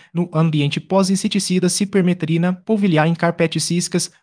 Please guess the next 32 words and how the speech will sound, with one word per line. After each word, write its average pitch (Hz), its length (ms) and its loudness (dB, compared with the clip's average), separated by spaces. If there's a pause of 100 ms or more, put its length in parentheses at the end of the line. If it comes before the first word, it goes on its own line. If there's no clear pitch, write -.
para 190 180 0
pulgas, 180 400 0
raid, 170 240 0
colocar 190 420 2
em 165 120 2
locais 156 400 0
estratégicos, 180 800 0
difusores 185 560 2
de 165 100 2
aroma 170 300 2
sólido 147 340 2
de 143 100 0
lavanda, 160 380 2
afastar 185 420 0
insetos 160 460 -2
naturalmente. 175 640 0
Esses 185 240 -2
produtos 185 480 0
são 190 160 2
eficazes 175 600 0
e 156 60 2
podem 208 400 0
ajudar 180 360 2
a 185 60 2
manter 170 340 2
sua 185 220 -2
casa 147 320 0
livre 143 260 2
de 175 100 0
pulgas 175 460 -2
e 175 60 -4
carrapatos. 151 880 -4